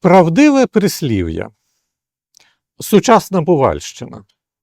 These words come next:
Питаєте, чого я відмовився продовжити контракт у миротворцях і пішов на Донбас? Ну, ви ж не раз мене шпиняли.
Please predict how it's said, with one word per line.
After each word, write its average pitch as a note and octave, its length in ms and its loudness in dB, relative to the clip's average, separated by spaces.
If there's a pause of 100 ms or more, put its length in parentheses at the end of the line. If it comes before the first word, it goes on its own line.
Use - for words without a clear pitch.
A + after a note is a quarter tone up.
(2500)
Питаєте, F#3 880 2
чого F3 340 2
я F#3+ 120 2
відмовився F3+ 580 4
продовжити D#3+ 600 2
контракт E3+ 600 0
у F#3 80 2
миротворцях D#3+ 800 0
і F3 120 -8
пішов E3+ 320 -2
на E3 100 0
Донбас? E3+ 640 0 (1000)
Ну, E4+ 140 2
ви F#3 100 4
ж - 380 -10
не D3 260 2
раз F3 240 2
мене A2 240 -2
шпиняли. F#2 640 -4